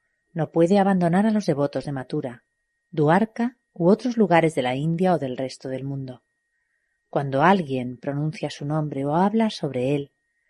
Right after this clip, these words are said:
él acude donde está esa persona y siempre la recuerda, y por lo tanto, su amor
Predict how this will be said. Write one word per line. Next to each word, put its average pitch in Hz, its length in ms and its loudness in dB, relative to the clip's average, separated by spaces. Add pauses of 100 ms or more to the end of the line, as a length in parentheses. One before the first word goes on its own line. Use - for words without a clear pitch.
(220)
él 170 120 -2
acude 226 360 4
donde 214 240 6
está 185 260 2
esa 196 220 0
persona 156 560 -4 (420)
y 180 120 -8
siempre 240 440 4
la 226 140 2
recuerda, 135 520 -6 (440)
y 185 120 -2
por 151 140 2
lo 131 160 -8
tanto, 185 500 2 (380)
su - 160 -4
amor 160 340 2